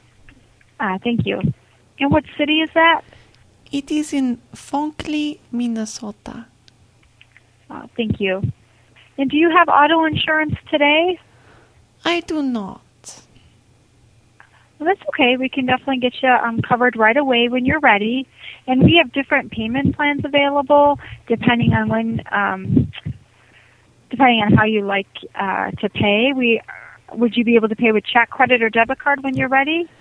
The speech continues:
Speaker 2: It would be a credit card.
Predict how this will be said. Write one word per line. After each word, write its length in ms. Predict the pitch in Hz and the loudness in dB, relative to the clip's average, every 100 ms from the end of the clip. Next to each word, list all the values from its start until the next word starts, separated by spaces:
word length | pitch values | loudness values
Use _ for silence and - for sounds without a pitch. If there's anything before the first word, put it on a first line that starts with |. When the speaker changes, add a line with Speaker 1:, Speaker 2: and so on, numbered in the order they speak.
| - - _ _ _ _ | -20 -20 _ _ _ _
Speaker 2:
It 200 | 415 403 | -6 -4
would 280 | 415 403 392 | -4 -4 -6
be 320 | 302 277 262 | -6 -2 -2
a 60 | 233 | -2
credit 600 | 233 254 247 - 269 - | -4 -6 -6 -6 -10 -10
card. 460 | - 277 285 302 | -12 -10 -10 -14